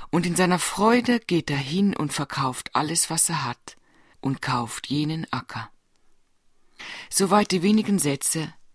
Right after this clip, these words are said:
zu jenem Menschen. Ich verbinde sie zunächst mit einem jungen Mann, der mir bekannt und auch nicht bekannt ist. Ich nenne ihn Nathanael.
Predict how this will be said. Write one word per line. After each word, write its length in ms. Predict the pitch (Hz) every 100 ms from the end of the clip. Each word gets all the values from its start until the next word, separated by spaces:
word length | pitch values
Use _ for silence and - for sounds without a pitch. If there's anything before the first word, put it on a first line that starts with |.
| - -
zu 180 | -
jenem 320 | 143 135 147 147
Menschen. 460 | 117 117 - 123 - - _ - - - -
Ich 160 | 180 -
verbinde 460 | 208 190 240 233
sie 180 | 196 202
zunächst 540 | - 180 175 202 -
mit 140 | 214 -
einem 240 | 170 160
jungen 340 | 156 170 156 151
Mann, 320 | 147 180 190 - - - -
der 100 | 139
mir 140 | 131
bekannt 600 | 123 - 135 156 214 - _
und 240 | - 180 -
auch 320 | 165 165 -
nicht 300 | 175 208 -
bekannt 420 | 151 139 123 -
ist. 320 | 123 - - - - - _ _ _ - - -
Ich 160 | 185
nenne 260 | 214 240 226
ihn 240 | 214 208 -
Nathanael. 920 | 185 190 165 147 135 120 120 120